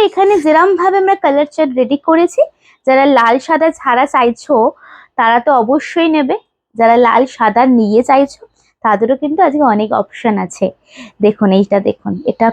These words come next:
খুব সুন্দর, এটা, আহ, ব্ল্যাক ব্লাউজ দিয়ে চূড়ান্ত লাগবে, দারুণ সুন্দর লাগবে। একদম জেড ব্ল্যাক দিয়ে পরবেন। প্রত্যেকটাই কিন্তু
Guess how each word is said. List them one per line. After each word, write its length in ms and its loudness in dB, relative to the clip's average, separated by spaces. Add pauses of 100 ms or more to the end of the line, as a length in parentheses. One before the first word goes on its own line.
(100)
খুব 140 -2
সুন্দর, 440 0
এটা, 260 0
আহ, 540 -8
ব্ল্যাক 440 0 (160)
ব্লাউজ 300 0 (160)
দিয়ে 340 -2 (200)
চূড়ান্ত 420 -4
লাগবে, 500 -2 (240)
দারুণ 380 2
সুন্দর 380 0
লাগবে। 380 -4 (400)
একদম 480 0
জেড 380 2
ব্ল্যাক 340 0 (220)
দিয়ে 120 -2
পরবেন। 360 -2
প্রত্যেকটাই 680 -2
কিন্তু 320 0